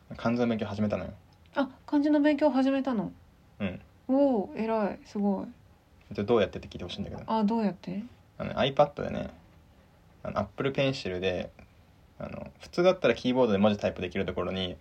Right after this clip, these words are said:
Speaker 1: 勝手にApple Pencilでグリグリって文字書いたら、それが入力されるっていう機能があるんだけど、
Speaker 2: うんうんうんうん。
Speaker 1: あれしか使わないって縛りを始めた。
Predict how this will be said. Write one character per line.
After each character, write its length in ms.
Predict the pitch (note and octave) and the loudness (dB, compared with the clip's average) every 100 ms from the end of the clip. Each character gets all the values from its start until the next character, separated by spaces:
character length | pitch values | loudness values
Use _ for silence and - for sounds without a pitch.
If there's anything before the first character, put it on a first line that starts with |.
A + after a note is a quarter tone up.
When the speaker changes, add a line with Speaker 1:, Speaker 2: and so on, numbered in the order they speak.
| - | -4
Speaker 1:
勝 160 | G#2+ | -2
手 100 | - | 2
に 40 | G3+ | 0
Apple 180 | - | 0
Pencil 360 | G#3 G#3 F#3+ F#3 | -2 -2 -2 -8
で 80 | G3 | -4
グ 100 | G3+ | -2
リ 80 | G3+ | 0
グ 60 | |
リ 100 | G#3 | -2
っ 40 | G3+ | -4
て 80 | |
文 120 | F2 F3 | -6 -6
字 60 | |
書 80 | - | -4
い 60 | F2 | -6
た 100 | F2 | -2
ら、 220 | E2+ F2 - - _ _ | -4 -4 -12 -20 _ _
そ 60 | A2+ | 0
れ 60 | |
が 60 | G#2+ | 4
入 100 | G#2 | 4
力 140 | G#2 - | 2 2
さ 80 | |
れ 80 | G2+ | 0
る 60 | G2+ | 0
っ 40 | |
て 160 | G2+ - | -2 -8
い 40 | |
う 20 | |
機 120 | D#2+ C#4+ | -4 2
能 100 | C#4 | 4
が 60 | |
あ 40 | B3 | 4
る 60 | |
ん 60 | A#3 | 2
だ 60 | A#3 | 2
け 60 | |
ど、 100 | F#3+ | 2
Speaker 2:
う 20 | |
ん 20 | F#2 | 2
う 20 | |
ん 40 | |
う 20 | F3+ | 2
ん 40 | |
う 300 | - F3+ F3+ | -2 -6 -8
ん。 60 | - | 0
Speaker 1:
あ 80 | A2 | 2
れ 80 | C3 | 2
し 80 | - | 0
か 100 | - | -6
使 220 | - G#2 | 2 4
わ 80 | F#2+ | 4
な 80 | |
い 40 | F2 | 0
っ 40 | |
て 100 | - | -6
縛 160 | - F2 | -2 0
り 60 | F2 | 0
を 40 | |
始 160 | - - | -4 -10
め 60 | |
た。 80 | - | -12